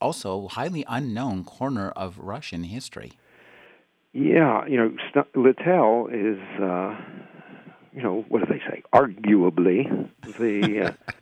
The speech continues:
Speaker 1: <laughs>
Speaker 2: one of the two or three best thriller writers alive in, in, in America right now, although I think he may live in Paris. Um,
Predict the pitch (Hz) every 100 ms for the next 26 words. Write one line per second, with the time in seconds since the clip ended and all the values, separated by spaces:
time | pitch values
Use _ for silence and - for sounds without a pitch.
0 | _ _ _ _ _ 117 110 107 - 123
1 | 113 - 110 98 92 - - 101 80 76
2 | 71 76 69 - 78 98 85 73 76 76
3 | 76 78 76 - - 82 80 _ 82 78
4 | 76 78 78 80 76 90 123 - - -
5 | - - - - 78 80 78 69 80 82
6 | 85 - _ _ _ - - 82 - -
7 | _ _ _ _ - 85